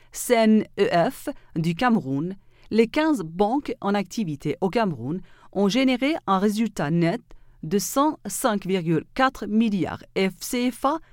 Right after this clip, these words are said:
en deux mille vingt et un, contre quatre-vingt-quatre virgule neuf milliards F C F A en deux mille vingt, soit une hausse de vingt-quatre virgule un pour cent,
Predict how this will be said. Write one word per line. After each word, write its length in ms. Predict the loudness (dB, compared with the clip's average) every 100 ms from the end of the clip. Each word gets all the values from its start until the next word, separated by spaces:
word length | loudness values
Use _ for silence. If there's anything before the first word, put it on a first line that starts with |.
| -20 -4
en 120 | 0
deux 100 | 2
mille 200 | 2 0
vingt 220 | 0 -2 -4
et 20 |
un, 120 | -6 -10 -20 _ -6
contre 320 | 0 0 -2 -8 -6
quatre-vingt-quatre 720 | -4 0 -2 0 2 0 -2
virgule 540 | -6 -4 -2 -4 -4 -8 -10 0
neuf 400 | 2 2 0 2
milliards 480 | 2 4 0 -2 -4 2
F 180 | 2 2
C 300 | -2 0 0
F 100 | 0
A 160 | -4 -4 -2
en 120 | 0
deux 100 | 2
mille 180 | 0 -2
vingt, 280 | -2 -4 -6 -18 _ _ _
soit 280 | 0 0 2
une 140 | -2
hausse 320 | 0 0 0 -6 -10 -20 -2
de 120 | 0
vingt-quatre 480 | 2 0 2 0 2
virgule 400 | -2 0 -2 0
un 180 | 0 0
pour 200 | 0 -4
cent, 260 | -4 -6